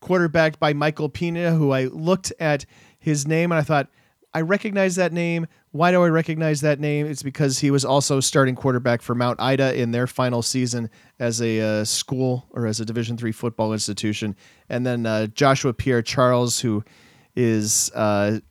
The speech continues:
a-, averaging just short of a hundred yards rushing per game.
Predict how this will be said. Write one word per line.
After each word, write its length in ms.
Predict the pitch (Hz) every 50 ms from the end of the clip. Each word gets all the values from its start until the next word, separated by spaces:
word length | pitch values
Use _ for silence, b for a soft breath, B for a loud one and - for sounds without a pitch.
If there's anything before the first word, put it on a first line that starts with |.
| - - -
a-, 260 | - 110 113 - -
averaging 800 | 123 131 135 127 131 135 120 - - 127 123 120 117 117 113 107 b b b b b b
just 280 | 135 127 170 180 185 175
short 500 | - - - - 175 165 160 165 151 - - 156
of 680 | 147 139 131 131 127 127 123 123 127 - - - - _ _ -
a 80 | 123
hundred 300 | 123 151 143 143 139 123
yards 280 | 135 139 135 131 123 123
rushing 380 | 127 139 139 127 - 123 113
per 160 | 110 - 123 117
game. 400 | 110 113 117 117 117 113 110